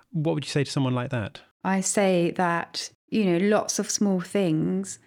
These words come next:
Speaker 2: can make great changes. So yes, of course, big gifts are amazing and transformational, but actually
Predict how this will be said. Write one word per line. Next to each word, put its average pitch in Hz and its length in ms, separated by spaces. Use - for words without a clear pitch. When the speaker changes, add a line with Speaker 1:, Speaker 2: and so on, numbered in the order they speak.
Speaker 2:
can 185 180
make 170 280
great 180 200
changes. 165 640
So 175 640
yes, 190 400
of 185 100
course, 180 320
big - 260
gifts 170 320
are 170 120
amazing 175 600
and 170 80
transformational, 175 1080
but 180 180
actually 170 580